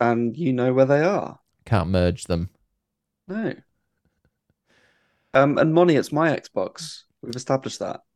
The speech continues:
Speaker 2: And I'm gonna put mine in just a random order. I'm gonna mix them all up. I'm gonna put them in order of how good they are.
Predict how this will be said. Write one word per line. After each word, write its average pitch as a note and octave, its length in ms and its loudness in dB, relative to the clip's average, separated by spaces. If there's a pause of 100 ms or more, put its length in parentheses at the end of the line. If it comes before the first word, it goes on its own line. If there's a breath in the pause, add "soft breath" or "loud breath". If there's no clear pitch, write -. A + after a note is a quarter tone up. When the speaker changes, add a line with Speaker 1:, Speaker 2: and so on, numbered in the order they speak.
Speaker 2:
And G2+ 120 2
I'm G#2+ 100 0
gonna G#2 140 0
put - 180 -4
mine F#2 580 0 (460)
in F#2+ 180 0
just F#2 200 -6
a F#2 40 -2
random F2 460 -4
order. F2 380 -2 (100)
I'm A#2+ 80 -10
gonna G2+ 140 -2
mix F#2 300 -4
them F2+ 120 0
all F2 180 0
up. - 200 -6 (840)
I'm B2 60 2
gonna B2 60 0
put - 120 0
them C3 100 -2
in B2 200 0
order A#2 340 2
of G2 120 2
how G2+ 180 0
good F#2+ 380 0
they D2+ 180 -2
are. D#2 240 -4